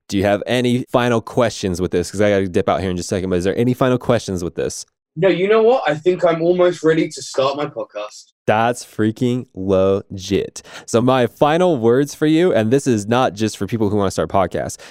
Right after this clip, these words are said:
Speaker 1: This is for people who are, are getting into music, they're doing anything, they're making YouTube videos, whatever you wanna say, right?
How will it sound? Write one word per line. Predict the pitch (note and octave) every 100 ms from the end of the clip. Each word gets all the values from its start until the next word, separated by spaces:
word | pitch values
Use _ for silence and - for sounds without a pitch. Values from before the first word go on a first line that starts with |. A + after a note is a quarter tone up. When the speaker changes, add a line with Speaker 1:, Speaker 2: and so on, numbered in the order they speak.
| -
Speaker 1:
This | C#3 F3
is | E3
for | - B2
people | C3 B2 A2
who | A2 G2
are, | F2+
are | G#2 G#2
getting | G#2 G2+
into | G#2 G2+
music, | G2+ G2+ G2
they're | F#2
doing | G#2 G2
anything, | G#2+ G2+ G2+
they're | G2
making | G2 G2
YouTube | G2+ F2+
videos, | F#2+ G2 F2+
whatever | G2 F#2+
you | F#2
wanna | F2+ E2+
say, | - G2 C#2+
right? | D2 F2+ F#2+